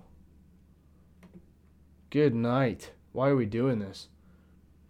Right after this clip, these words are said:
You would think that Gillette, if they're so fucking proud of it,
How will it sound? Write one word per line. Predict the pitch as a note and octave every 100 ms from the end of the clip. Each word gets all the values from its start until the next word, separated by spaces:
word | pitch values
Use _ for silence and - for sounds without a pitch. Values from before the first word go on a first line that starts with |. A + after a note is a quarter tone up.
| - - - - - - - - - - - - - -
You | G#3+ B3
would | A#3 -
think | C4+ G#3+
that | G#3+
Gillette, | C3+ D3+ D#3+ G#3+ F#3
if | E3
they're | D#3
so | C#3 G3
fucking | D#3 - G3 D3 C3+
proud | F#3 F#3 C#3
of | B2+
it, | D#3+ -